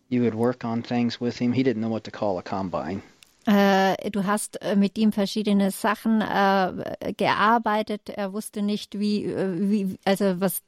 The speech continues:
Speaker 2: was das Wort überhaupt heißt, das er gemeint hat.
Speaker 1: And you would go hunting with him?
Speaker 2: Das heißt, du bist, er ist mit,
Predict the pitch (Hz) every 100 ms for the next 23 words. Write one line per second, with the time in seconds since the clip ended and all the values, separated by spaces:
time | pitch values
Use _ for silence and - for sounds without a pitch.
0 | - 180 190 - 196 - 208 214 196 185
1 | 185 - - 180 196 220 - - - -
2 | 175 180 175 180 185 - - - _ -
3 | _ - 120 123 117 113 104 120 120 123
4 | 117 113 - 120 117 - - 202 - 190
5 | 196 - 196 190 190 - - - 185 185
6 | 185 - -